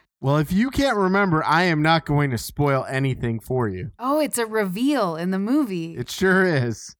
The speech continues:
Speaker 2: We should watch Blade.
Speaker 1: Okay. A-, anytime.
Speaker 2: <laughs>
Speaker 1: What is your, what is your number one on this list?
Speaker 2: Oh,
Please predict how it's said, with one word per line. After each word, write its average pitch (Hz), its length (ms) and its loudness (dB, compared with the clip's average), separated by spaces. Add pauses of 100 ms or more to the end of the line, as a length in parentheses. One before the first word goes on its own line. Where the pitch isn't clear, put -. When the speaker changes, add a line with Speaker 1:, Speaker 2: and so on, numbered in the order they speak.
Speaker 2:
We 214 160 -4
should 392 240 0
watch 202 320 0
Blade. 147 540 -8 (360)
Speaker 1:
Okay. 202 320 -4 (220)
A-, - 80 -18 (120)
anytime. 170 800 0
Speaker 2:
<laughs> - 1600 -2 (580)
Speaker 1:
What 165 200 -2
is 190 220 0
your, 185 460 2
what 175 200 0
is 247 60 -10
your 277 100 -2
number 226 420 0
one 202 360 2
on 180 160 2
this 175 240 -2
list? 151 340 0
Speaker 2:
Oh, 196 260 0